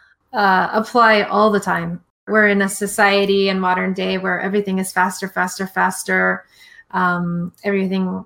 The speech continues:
is, moves at lightning speed, whether it's the signal of, of our cell phone to a satellite or how quickly we're expected to turn around something at work.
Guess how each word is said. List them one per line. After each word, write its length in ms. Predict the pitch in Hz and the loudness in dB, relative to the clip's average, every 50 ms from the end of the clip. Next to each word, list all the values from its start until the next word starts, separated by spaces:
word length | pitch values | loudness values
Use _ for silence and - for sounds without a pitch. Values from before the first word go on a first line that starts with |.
| _ | _
is, 240 | - - 196 196 - | -10 -8 -8 -6 -2
moves 340 | 202 208 208 208 196 190 190 | 0 0 2 2 2 2 2
at 220 | 208 190 - - | 0 0 0 0
lightning 340 | 196 196 202 190 185 190 190 | 0 0 0 0 -2 -2 -2
speed, 440 | 185 - - - 208 202 196 190 185 | -2 -4 -6 -4 -2 0 0 0 0
whether 260 | 185 185 180 185 185 | -2 -2 0 0 0
it's 220 | 185 175 - - - | -2 -2 -6 -10 -10
the 80 | - 185 | -10 -8
signal 600 | - - - 196 190 185 185 180 180 180 180 175 | -8 -6 -6 -6 -4 -4 -4 -4 -4 -4 -6 -6
of, 100 | 185 - | -8 -8
of 140 | - 185 180 | -8 -6 -4
our 120 | 185 180 | -4 -4
cell 220 | 185 - 190 180 175 | -4 -2 -4 -4 -4
phone 240 | - 185 175 180 180 | -4 -6 -6 -6 -6
to 120 | - 190 | -6 -8
a 60 | 175 | -8
satellite 800 | 175 - - 196 185 185 185 185 185 185 180 185 185 180 180 - | -8 -4 0 0 0 0 0 0 -2 0 0 -2 -2 -6 -8 -8
or 260 | 185 180 180 180 180 185 | -8 -6 -4 -4 -4 -4
how 260 | 180 - 190 180 185 | -4 -4 -4 -4 -4
quickly 400 | 180 - - 220 214 - 190 185 | -6 -6 -8 -8 -8 -6 -8 -8
we're 140 | 185 180 180 | -6 -8 -8
expected 480 | 180 - - - 175 175 - 185 180 | -8 -8 -10 -10 -10 -10 -10 -10 -10
to 80 | - - | -10 -8
turn 200 | - - 185 180 | -6 -6 -6 -2
around 260 | 180 185 190 208 208 | 0 0 0 0 -2
something 320 | - 208 202 202 202 190 | -4 -8 -8 -6 -4 -2
at 160 | 196 185 - 190 | -2 -2 -2 -2
work. 300 | 185 185 185 180 - | -2 -2 -2 -2 -6